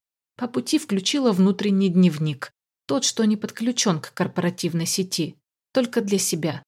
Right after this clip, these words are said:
День тысяча сто двадцать седьмой. Сектор Гамма. Услышала голос из будущего. Говорит, что Марс погибнет через тридцать лет,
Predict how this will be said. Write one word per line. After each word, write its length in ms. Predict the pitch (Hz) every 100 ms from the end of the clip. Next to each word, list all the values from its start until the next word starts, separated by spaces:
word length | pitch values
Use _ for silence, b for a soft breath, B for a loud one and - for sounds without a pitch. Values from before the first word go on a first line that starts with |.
| _ _ _ _ _ _
День 320 | 180 220 285
тысяча 500 | 240 262 - 269 -
сто 220 | 247 - 196
двадцать 520 | 165 160 - 180 -
седьмой. 520 | 175 151 151 143 135 _ _
Сектор 460 | - 262 247 - 240
Гамма. 500 | 175 156 143 143 131 _ _ -
Услышала 560 | 214 254 277 285 269
голос 400 | 202 185 190 190
из 100 | 180
будущего. 760 | 156 156 151 - 160 147 147 - _ _
Говорит, 480 | 175 180 175 196 247
что 200 | - 175
Марс 320 | 156 165 208
погибнет 680 | - 208 220 202 151 131 - _ _ _
через 300 | - 285 277
тридцать 500 | - 185 185 208 -
лет, 380 | 156 147 -